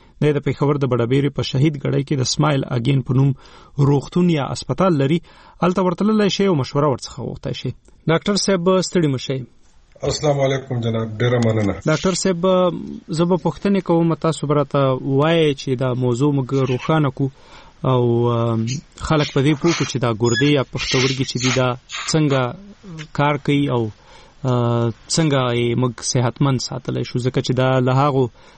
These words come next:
Speaker 1: آم، غړو څخه دي چې، آه، حیاتي بلل کیږي،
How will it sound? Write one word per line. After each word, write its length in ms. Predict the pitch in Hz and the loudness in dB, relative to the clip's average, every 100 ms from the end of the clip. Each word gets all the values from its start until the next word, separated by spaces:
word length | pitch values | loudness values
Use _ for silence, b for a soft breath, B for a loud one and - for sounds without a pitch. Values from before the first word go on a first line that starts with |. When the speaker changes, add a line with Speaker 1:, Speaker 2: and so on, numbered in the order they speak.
| - 135 | -8 -2
Speaker 1:
آم، 500 | 131 127 123 127 135 | 0 0 0 -2 -4
غړو 320 | 143 117 156 143 | -2 0 2 0
څخه 260 | 139 131 | -4 -4
دي 140 | 123 139 | -2 -2
چې، 300 | - 123 127 - _ - - - - - - - | 0 -2 -2 -10 _ -20 -20 -20 -20 -20 -20 -6
آه، 400 | 143 127 123 127 127 - 123 | 0 0 0 -4 -6 -2 0
حیاتي 680 | 135 131 127 - 151 135 123 | 2 2 0 0 0 0 -4
بلل 400 | 123 123 120 120 | -4 0 2 0
کیږي، 340 | 110 123 113 | 0 -2 0